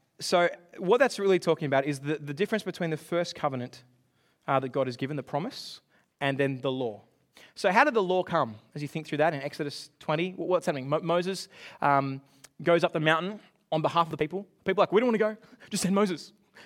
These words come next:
We don't wanna hear God speak from heaven." And so God speaks, but he kind of speaks in, in a mediated way. He, he lets his glory go past, and Moses is hidden in a cleft of a rock, and he kind of,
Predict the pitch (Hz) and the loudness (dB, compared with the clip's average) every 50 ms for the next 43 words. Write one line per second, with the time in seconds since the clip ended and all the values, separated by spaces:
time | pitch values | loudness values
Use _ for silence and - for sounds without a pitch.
0 | - - 214 247 233 233 220 220 190 220 220 226 - - - 202 220 - 208 175 | -2 2 4 4 6 6 6 6 6 6 4 4 2 -2 -2 -2 -2 -2 -2 2
1 | 165 190 196 220 247 269 - - _ _ - - _ _ _ _ - - 175 180 | 4 4 4 2 -2 -6 -10 -20 _ _ -20 -20 _ _ _ _ -4 -2 0 0
2 | - - 156 202 220 214 - - - 208 202 - - - - - - - - 196 | -2 0 2 2 2 2 2 2 2 2 2 2 -2 -12 -14 -16 -6 -2 0 0
3 | 190 - 247 247 196 - - - - 202 180 - - 185 175 175 180 170 165 165 | 0 2 0 0 0 -2 -2 0 0 0 0 0 -2 -2 0 0 0 2 2 2
4 | 185 196 190 180 170 165 165 156 170 175 160 165 165 - - 196 190 190 220 226 | 2 4 4 4 4 4 2 2 4 4 4 4 2 2 0 -2 0 0 0 0
5 | - 214 190 170 147 170 165 175 185 196 196 190 180 175 180 175 170 - 190 185 | 0 -2 -4 -2 -2 0 0 2 4 4 4 4 4 2 2 0 0 2 4 6
6 | 185 185 180 - - 165 160 170 190 196 175 170 160 156 143 - 202 196 175 185 | 6 6 4 2 -2 -4 0 0 0 0 0 -2 -4 -6 -4 -2 -2 -2 -2 -2
7 | 175 170 160 151 - - - 190 180 - - 175 156 156 147 165 180 180 - 180 | -2 -2 -4 -4 -4 -2 0 0 0 0 -2 -6 -6 -4 0 0 0 0 0 -4
8 | 165 160 - 165 170 156 | -8 -8 -8 -8 -8 -8